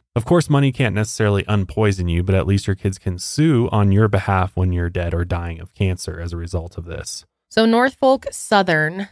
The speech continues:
Speaker 2: was supposed to remove the soil contaminated with vinyl chloride. The chemical is highly mobile in soil and can leach into groundwater and well fields. But while they were repairing the railroad line, the company used gravel to simply cover up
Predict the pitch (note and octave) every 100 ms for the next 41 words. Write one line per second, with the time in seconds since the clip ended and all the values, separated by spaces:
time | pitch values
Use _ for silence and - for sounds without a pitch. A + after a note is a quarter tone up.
0 | _ F3 E3+ F3 F#3 F3+ F3+ F3 E3+ D#3+
1 | D#3+ - D#3 D#3 E3 D#3 D#3+ D3+ D3 D3
2 | D3 D3 C#3 C#3+ _ D#3+ D#3+ E3 E3 E3
3 | E3+ _ _ _ E3 E3 E3 D#3 D#3 D3
4 | D3+ D3 - - D#3+ D#3+ D#3+ D#3 D3+ D3
5 | D#3+ G3 G#3 G#3+ A3+ A3+ A#3+ C#4 - _
6 | E3 E3 E3 D#3 D#3+ - D#3 D3+ - C#3+
7 | C#3 D3 D3 C#3+ D3 - C#3 C3+ C3 C3
8 | - A#2+ A2+ - - - _ _ - F#3
9 | F3 G3 G#3+ G3+ F#3 D#3+ E3 - - A3
10 | F3+ D#3 C#3 C3+ C3+ C3+ C3 C3 B2 B2+
11 | D3 F3+ _ _ F3 E3+ G3 F#3+ G3 F3
12 | E3+ E3+ D#3+ - - C#3+ E3 G3+ D3+ -
13 | - D3+ E3 D#3+ D#3 - - B3+ C#4 B3